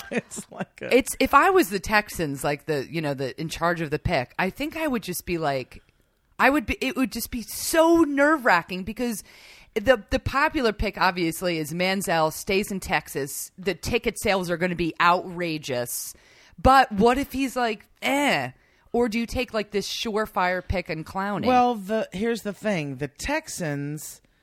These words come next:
Speaker 1: did that, right, with
Speaker 2: Mm.
Speaker 1: Keenum. They kept Keenum out of, uh, he was a
Speaker 2: Yeah.
Speaker 1: Cougar, a University of Houston favorite. He didn't really
Speaker 2: Yeah.
Speaker 1: get to play that last year in Houston. He got injured. I, at a game I was at, it was where they were playing U C L A. I was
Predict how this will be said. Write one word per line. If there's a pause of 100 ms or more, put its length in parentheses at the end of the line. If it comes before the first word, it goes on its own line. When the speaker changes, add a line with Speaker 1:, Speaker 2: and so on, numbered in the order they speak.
(720)
Speaker 1:
did
that, (480)
right,
with
Speaker 2:
Mm. (180)
Speaker 1:
Keenum. (120)
They
kept
Keenum
out
of,
uh,
he
was
a
Speaker 2:
Yeah.
Speaker 1:
Cougar,
a
University
of
Houston
favorite.
He
didn't
really
Speaker 2:
Yeah.
Speaker 1:
get
to
play (340)
that
last
year
in
Houston.
He
got
injured. (460)
I,
at
a
game
I
was
at,
it
was
where
they
were
playing
U
C
L
A.
I
was